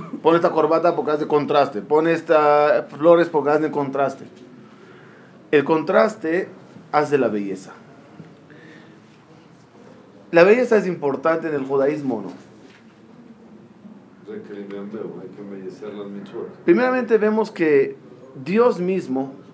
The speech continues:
Speaker 1: en la creación usa la belleza. Si Dios quisiera pa-, crear un mundo aburrido, lo haría en blanco y negro. ¿De qué se trata? De comer y que la comida tenga vitamina.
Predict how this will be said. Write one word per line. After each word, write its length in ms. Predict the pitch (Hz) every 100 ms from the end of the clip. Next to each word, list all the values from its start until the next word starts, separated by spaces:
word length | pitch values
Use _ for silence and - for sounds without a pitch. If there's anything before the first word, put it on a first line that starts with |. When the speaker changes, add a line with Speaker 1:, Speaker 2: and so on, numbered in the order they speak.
| -
Speaker 1:
en 260 | 151 156
la 160 | 156 151
creación 680 | 170 147 131 131 127 160 185 - - - - - - - -
usa 340 | 233 220 202
la 120 | 180
belleza. 420 | 139 123 110 - - - - - - - - - 85 - - - - - - - 117
Si 160 | - 175
Dios 220 | 262 269
quisiera 440 | 247 180 208 208
pa-, 140 | - - -
crear 280 | 160 170 185
un 160 | 175 175
mundo 260 | 180 170
aburrido, 560 | 156 127 131 139 123 127 - - - - - - - -
lo 100 | 214
haría 200 | 214 233
en 80 | 214
blanco 280 | 220 214
y 40 | 220
negro. 300 | 220 185 110 - - - - - - - - - - - - - - - -
¿De 140 | 143
qué 120 | 165
se 120 | 196
trata? 340 | 190 147 127 120
De 140 | 120
comer 540 | 117 131 160 196 139 - - - -
y 80 | 139
que 140 | -
la 120 | 135 131
comida 320 | 135 160 160
tenga 260 | 160 151
vitamina. 720 | 143 139 139 165 208 185 131